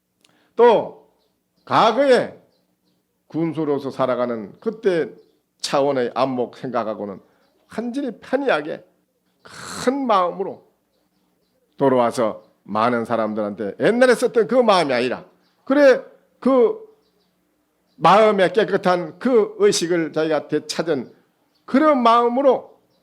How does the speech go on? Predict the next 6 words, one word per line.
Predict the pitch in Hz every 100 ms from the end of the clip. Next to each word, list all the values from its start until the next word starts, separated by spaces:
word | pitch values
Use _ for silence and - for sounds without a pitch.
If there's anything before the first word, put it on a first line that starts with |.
| _ _ _
가정생활, | - 147 165 160 160 156 139
사회생활, | - 143 143 135 135 123 110 - _
직장생활 | 185 175 156 139 139 120
모든 | 110 135 139 135
걸 | 117
하는데 | 120 117 107 92